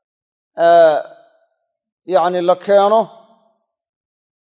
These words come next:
dee xujo u beegtoomi karta waa in laga horgeeyaa. Laakiin Abu Bakar baa khilaafay ficil ahaan, ama markaa Cumar baa khilaafay. Xujo saa'iq ka dhigaysa in la khilaafo ma aha.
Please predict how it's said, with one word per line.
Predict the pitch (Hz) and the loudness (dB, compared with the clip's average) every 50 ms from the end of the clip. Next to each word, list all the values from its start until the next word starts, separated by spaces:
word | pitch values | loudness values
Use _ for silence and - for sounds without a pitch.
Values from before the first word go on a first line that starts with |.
| _ - | _ -6
dee | 214 196 | -6 -4
xujo | 185 220 208 175 226 262 254 | -4 -6 -4 0 0 0 0
u | 277 | 0
beegtoomi | 220 240 233 214 - - - 247 254 254 233 | -2 -2 -2 -2 -2 -2 -2 -2 -2 -2 -4
karta | - 214 190 - - 240 | -6 -6 -6 -4 -2 -2
waa | 233 240 247 | -2 -2 -2
in | 226 | -4
laga | 220 214 233 | -2 -2 0
horgeeyaa. | 220 220 190 156 165 143 123 104 85 73 - _ _ _ _ _ _ _ _ _ _ _ _ _ _ _ _ _ _ - | -2 -2 -4 -6 -8 -8 -8 -10 -12 -14 -18 _ _ _ _ _ _ _ _ _ _ _ _ _ _ _ _ _ _ -12
Laakiin | 156 - 190 196 | -10 -6 -6 -4
Abu | 196 185 185 190 | -4 -4 -4 -4
Bakar | 208 226 - 202 190 180 | -4 -2 -2 -2 -2 0
baa | 180 175 156 | 0 -2 -2
khilaafay | - - 156 156 151 143 - 165 160 | -2 -4 -4 -4 -4 -4 -6 -10 -14
ficil | - 165 151 151 151 147 | -14 -14 -12 -8 -6 -4
ahaan, | 147 143 156 170 180 185 180 160 | -4 -4 -4 -4 -4 -4 -6 -8
ama | 143 143 151 160 160 | -8 -8 -8 -8 -8
markaa | 170 170 165 175 160 147 139 | -8 -8 -6 -6 -6 -6 -6
Cumar | 156 196 202 185 165 | -8 -8 -8 -6 -4
baa | 165 160 151 | -2 -4 -4
khilaafay. | - 147 147 147 147 147 - 190 208 208 269 - _ _ _ _ _ _ _ _ _ _ _ _ _ _ _ _ _ _ _ _ _ _ _ _ _ 170 | -4 -4 -4 -4 -4 -4 -4 -6 -8 -8 -8 -12 _ _ _ _ _ _ _ _ _ _ _ _ _ _ _ _ _ _ _ _ _ _ _ _ _ -12
Xujo | 170 147 165 208 190 | -10 -6 -6 -6 -6
saa'iq | - - 202 202 196 175 - | -2 0 0 0 0 0 -2
ka | - 196 | -2 -4
dhigaysa | 185 185 170 170 165 - - 190 180 | -4 -2 -4 -6 -6 -6 -6 -6 -6
in | 180 170 | -4 -6
la | 160 | -8
khilaafo | - - 156 156 143 - - 147 | -8 -6 -4 -4 -4 -6 -8 -12
ma | 127 107 85 | -14 -14 -18
aha. | - _ | -20 _